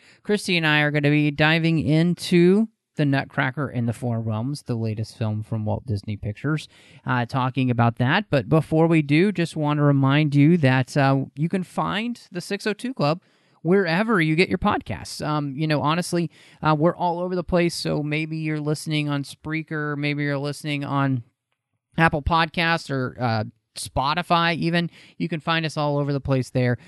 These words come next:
Um, but, you know, people still tend to get most of their podcasts, and, and I know that, uh, you probably heard this before, but people really do. Like, most of the listening actually still comes from an Apple device. So whether it's, uh,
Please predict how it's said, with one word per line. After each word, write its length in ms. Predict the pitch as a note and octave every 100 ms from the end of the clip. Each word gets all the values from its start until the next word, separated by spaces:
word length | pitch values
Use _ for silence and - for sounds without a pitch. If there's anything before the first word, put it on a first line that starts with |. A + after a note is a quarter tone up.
| D3 -
Um, 280 | D#3+ D3+ - -
but, 440 | B3 A3+ G#3+ - -
you 160 | E3
know, 140 | E3 D#3
people 340 | - F#3 F#3
still 480 | - - E3+ F#3+ F3+ _ -
tend 300 | D#3+ F3 F#3
to 60 |
get 280 | D3 B2 -
most 300 | C3 C3+ -
of 80 | D3
their 120 | C#3
podcasts, 520 | - B2 - G#2 -
and, 120 | B2
and 160 | B2+ C3+
I 60 | D3
know 160 | E3+
that, 400 | E3+ D3 B2+ C3 -
uh, 120 | B2
you 160 | A#2 B2
probably 260 | - C#3+ C3
heard 180 | C3 B2
this 120 | A#2
before, 300 | - F2+ E2+ _ _ _ C#3 -
but 220 | F3 - _ -
people 240 | G3 B3
really 240 | B3+ B3+
do. 180 | B3 A#3+
Like, 240 | G2+ A2+ A2+
most 420 | C3 D3 F3+ -
of 60 |
the 80 | G3
listening 460 | E3+ F3+ - B2 A#2
actually 300 | B2+ - C3+
still 200 | - D3+
comes 320 | - D#3+ E3
from 220 | - D3+
an 100 | D#3+
Apple 320 | E3+ B3+ C3
device. 380 | G2+ F#2+ D2+ D2+
So 160 | - C3+
whether 280 | B2+ B2 A2
it's, 160 | -
uh, 260 | - C#2